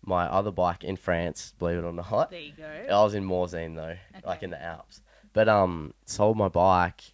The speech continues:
Speaker 1: and that gave me enough money to, like, just get over there. So I had five thousand Aussie dollars,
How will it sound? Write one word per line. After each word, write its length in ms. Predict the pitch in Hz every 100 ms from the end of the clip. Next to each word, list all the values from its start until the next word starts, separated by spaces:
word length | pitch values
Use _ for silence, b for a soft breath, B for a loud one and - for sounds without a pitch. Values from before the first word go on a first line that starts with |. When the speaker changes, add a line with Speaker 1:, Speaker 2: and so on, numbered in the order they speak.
| _ _ _ -
Speaker 1:
and 460 | 104 101 92 85 82
that 380 | 95 95 -
gave 240 | - 101 98
me 80 | 95
enough 320 | 92 92 -
money 260 | 90 87 82
to, 100 | 82
like, 140 | 80 - -
just 360 | - 80 -
get 200 | - 80
over 220 | 85 80 78
there. 220 | 76 - b b
So 100 | -
I 40 | 101
had 240 | 113 98
five 320 | 98 98 101 -
thousand 680 | 92 95 92 90 90 65 _ _ _
Aussie 340 | 92 87 92
dollars, 680 | 87 82 82 92 185 -